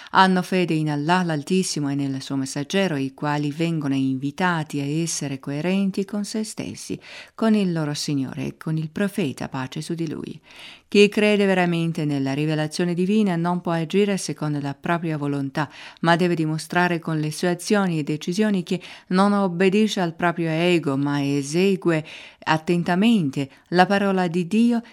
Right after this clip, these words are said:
e i comandamenti del suo messaggero. Da questi versetti, eh, proprio comprendiamo che per poter essere un vero credente e seguire rigorosamente la volontà di Dio Altissimo è quella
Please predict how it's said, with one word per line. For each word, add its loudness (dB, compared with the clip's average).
e 4
i 4
comandamenti 0
del -2
suo -4
messaggero. -6
Da 0
questi -4
versetti, -2
eh, -2
proprio -4
comprendiamo 0
che -2
per 0
poter 0
essere 0
un -2
vero 2
credente 0
e -6
seguire 2
rigorosamente -2
la -4
volontà -4
di -2
Dio 0
Altissimo -2
è 4
quella -2